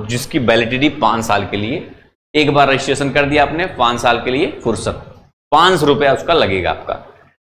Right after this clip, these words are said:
Registration करने के बाद आपका registration number आता है, एक हफ्ते बाद आता है लगभग, इसलिए कह रहा हूं वो video देखना, process बताया हूं सारा मैं।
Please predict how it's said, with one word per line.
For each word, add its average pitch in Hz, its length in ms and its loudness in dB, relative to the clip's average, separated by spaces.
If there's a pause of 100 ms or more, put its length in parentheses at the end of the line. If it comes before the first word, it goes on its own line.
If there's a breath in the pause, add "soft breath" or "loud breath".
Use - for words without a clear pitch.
(260)
Registration 180 440 4
करने 190 220 4
के 175 60 -2
बाद 175 180 4
आपका 170 200 4
registration 151 380 2
number 143 280 4
आता 135 180 4
है, 131 60 2
एक 165 240 4
हफ्ते 123 240 0
बाद 107 180 4
आता 101 200 2
है 104 60 0
लगभग, 98 580 -6 (100)
इसलिए 156 240 0
कह 151 100 2
रहा 160 100 2
हूं 165 120 2
वो 127 60 -2
video 131 200 4
देखना, 139 260 0
process 135 400 -2
बताया 107 260 0
हूं 110 60 -2
सारा 95 280 2
मैं। 101 160 -2